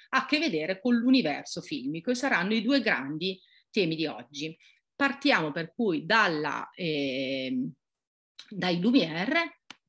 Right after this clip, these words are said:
Adesso vi condivido la primo link, speriamo che funzioni tutto.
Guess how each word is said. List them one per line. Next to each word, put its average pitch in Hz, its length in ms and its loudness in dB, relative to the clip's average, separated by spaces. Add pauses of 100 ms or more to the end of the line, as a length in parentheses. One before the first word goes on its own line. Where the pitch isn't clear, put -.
Adesso 185 680 2
vi 240 200 2
condivido 185 560 0
la 180 200 0
primo 165 500 0
link, 185 440 -2
speriamo 175 500 0
che 156 120 -8
funzioni 226 460 0
tutto. 285 380 2